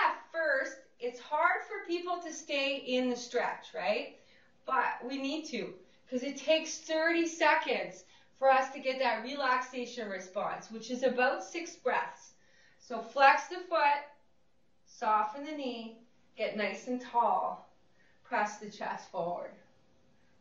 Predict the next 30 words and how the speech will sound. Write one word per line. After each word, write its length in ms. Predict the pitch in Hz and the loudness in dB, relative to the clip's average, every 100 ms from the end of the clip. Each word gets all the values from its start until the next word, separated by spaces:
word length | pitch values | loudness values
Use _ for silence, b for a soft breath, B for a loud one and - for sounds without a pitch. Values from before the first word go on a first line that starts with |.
| _ | _
That's 260 | 196 196 - | -2 -2 0
it. 320 | 190 - - | -2 -2 -8
Feel 400 | - 285 370 427 | -2 4 6 6
that 480 | 415 - 226 - 214 | 6 6 4 0 -8
beautiful 680 | 233 320 453 359 - 226 208 | -2 4 6 4 0 -4 -4
leg. 480 | 220 233 254 - - | 0 2 2 -2 -8
Take 160 | 233 220 | -8 -6
a 140 | 180 | -10
deep 240 | 220 262 | -10 -6
breath 280 | 311 294 302 | -2 0 0
in. 380 | 285 285 320 330 - B B B B B B B B B - - | -4 -4 -6 -8 -18 B B B B B B B B B -20 -8
Press 440 | 220 214 226 254 - | -2 0 0 -4 -12
the 100 | 294 - | -18 -10
chest 380 | 320 339 - | -6 -6 -8
forward. 640 | - 269 262 269 254 262 - - _ _ _ _ - - _ - - _ _ _ - | 0 2 4 4 2 0 -6 -20 _ _ _ _ -20 -20 _ -16 -16 _ _ _ -6
Deep 240 | 247 254 | -2 4
breath 320 | 294 285 294 | 10 10 10
in. 400 | 277 269 269 277 269 - _ _ _ _ _ _ _ _ | 4 2 2 -4 -10 -20 _ _ _ _ _ _ _ _
Press 320 | - 247 262 320 | 4 4 4 -2
the 80 | |
chest 380 | - 349 330 - | -4 -2 0 -2
forward. 340 | 294 277 262 254 | 0 2 2 2
Now 180 | 254 | 0
relax 540 | 247 254 254 269 - - | 2 4 6 4 2 -2
your 160 | 339 | -2
hands 460 | 285 294 269 269 277 | -2 -2 -2 -4 -4
and 100 | 262 | -2
your 120 | 226 | -2
head 360 | 220 247 254 254 | 0 4 4 4
down 580 | 311 311 285 220 220 | 0 2 0 -2 -4